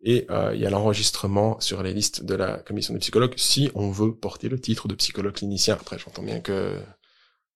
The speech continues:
euh, être indépendant, il y a des tas d'autres démarches à faire, que ce soit au niveau de la banque, que ce soit au niveau de la banque Carrefour des entreprises, que ce soit au niveau des, des cotisations sociales et compagnie. C'est clair que tout ça,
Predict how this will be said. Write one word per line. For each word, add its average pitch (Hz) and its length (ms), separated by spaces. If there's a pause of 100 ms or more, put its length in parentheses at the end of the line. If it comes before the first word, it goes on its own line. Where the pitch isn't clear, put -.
euh, - 340
être 92 220
indépendant, 95 640
il 107 80
y - 20
a - 40
des 117 120
tas 127 120
d'autres 113 180
démarches 104 480
à 92 60
faire, 113 260
que - 60
ce - 80
soit - 140
au - 20
niveau - 180
de - 80
la - 60
banque, 117 220
que - 40
ce - 60
soit - 60
au - 20
niveau 107 120
de - 60
la 82 60
banque 95 160
Carrefour - 240
des 90 160
entreprises, 90 420
que - 60
ce - 80
soit - 80
au - 20
niveau 98 260
des, 87 200
des - 80
cotisations - 420
sociales - 320
et - 60
compagnie. - 420
C'est - 160
clair - 160
que - 80
tout - 140
ça, - 340